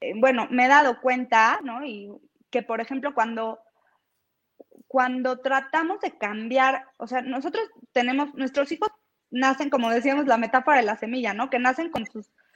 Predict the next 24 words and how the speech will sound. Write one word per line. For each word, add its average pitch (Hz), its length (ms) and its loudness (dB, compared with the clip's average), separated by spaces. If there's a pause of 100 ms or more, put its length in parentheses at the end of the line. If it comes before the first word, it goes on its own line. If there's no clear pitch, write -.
(120)
con 240 180 -2
sus 233 140 -8
características 254 840 4
específicas 285 800 -2
y 247 160 -4
ya 294 200 6
vienen 359 440 2
con 262 240 0
eso, 294 340 -4 (680)
¿no? 240 240 2
Entonces, 320 580 -2 (320)
entre 285 300 2
más 311 260 2
nosotros 339 480 -4
como 247 220 0
papás 233 400 4 (140)
respetemos 240 760 -2 (500)
sus 240 160 -6
características 233 1160 2 (840)
y 254 160 4
obviamente 294 840 2 (380)
si 247 240 -6
las 233 300 2
vemos, 285 320 0